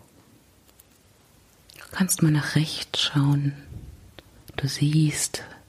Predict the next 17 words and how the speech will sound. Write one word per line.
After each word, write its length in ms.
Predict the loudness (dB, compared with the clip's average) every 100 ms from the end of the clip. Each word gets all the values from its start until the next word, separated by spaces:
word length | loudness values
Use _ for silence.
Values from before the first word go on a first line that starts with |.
| _ -20 _ -4
die 100 | 0
Unendlichkeit 1160 | 0 2 0 0 -2 -4 -4 -2 2 2 0
dieses 300 | -8 -8 -2
Strandes. 960 | 0 0 0 2 4 2 -2 -14 -16 -18 -20 _ _ _ -20 _ _ _ -20
Geht 260 | -6 -6 -4
ganz 480 | 0 2 2 0 -4 -4
weit, 640 | 0 0 -2 -8 -16 -16 -16 -20 -20 -20 _ _ _ _ _ _ _ _ _ _ _ _ _ _ _ _
ganz 400 | -4 -2 0 -2 0
weit 360 | 0 2 0
nach 320 | -6 -8 -4 0
rechts. 800 | 0 -4 -12 -16 -18 -18 -18 -20 -20 _ _ _ _ _ -20 -20 -20 -20 -20 _ _ -20
Und 80 | -10
es 80 | -4
ist 80 |
alles 340 | -2 0 -2 -2
leer. 480 | 0 2 2 2 0 -2 -14 -20 -20 -20 -20 -20 -20 _ _
Sand, 800 | -8 -2 0 2 0 -2 -10 -14